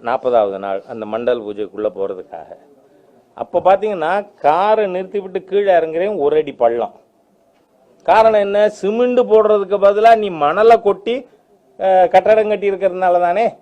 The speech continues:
ஆகவே கோவிலுடைய கட்டுமானத்திலே கொள்ளையடிக்கின்ற திருட்டு சர்க்கார் இது. இன்னி வரைக்கும் பழனியில, அஹ், முத்தமிழ் கடவுள் முருகப்பெருமான்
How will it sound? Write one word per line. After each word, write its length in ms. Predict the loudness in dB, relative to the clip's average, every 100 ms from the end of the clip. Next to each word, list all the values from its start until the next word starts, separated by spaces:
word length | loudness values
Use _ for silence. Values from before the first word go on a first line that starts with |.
| _ _ _ _ _ _ _ _ -4
ஆகவே 460 | 2 6 6 4 4
கோவிலுடைய 920 | 8 8 8 2 -2 -2 -6 -4 -2
கட்டுமானத்திலே 1000 | 2 0 0 -4 2 4 4 2 0 0
கொள்ளையடிக்கின்ற 920 | 2 2 2 0 -2 -6 -4 -4 -4
திருட்டு 480 | -4 -2 -4 -4 -4
சர்க்கார் 460 | 0 -2 0 0 -2
இது. 200 | -8 -20 _ _ _ _ _ _ _
இன்னி 340 | -12 -8 -6 0
வரைக்கும் 460 | 0 0 -2 -4 2
பழனியில, 1500 | 2 2 -2 -2 -2 -2 0 0 -2 -4 0 2 2 0 -10 _ _ _ _ _ -8
அஹ், 960 | -4 -2 0 0 0 0 0 -2 -6 -6
முத்தமிழ் 540 | -4 0 0 0 -2
கடவுள் 420 | 0 0 0 -4
முருகப்பெருமான் 1080 | -6 -6 -2 -2 0 -4 -2 -2 0 -2 -6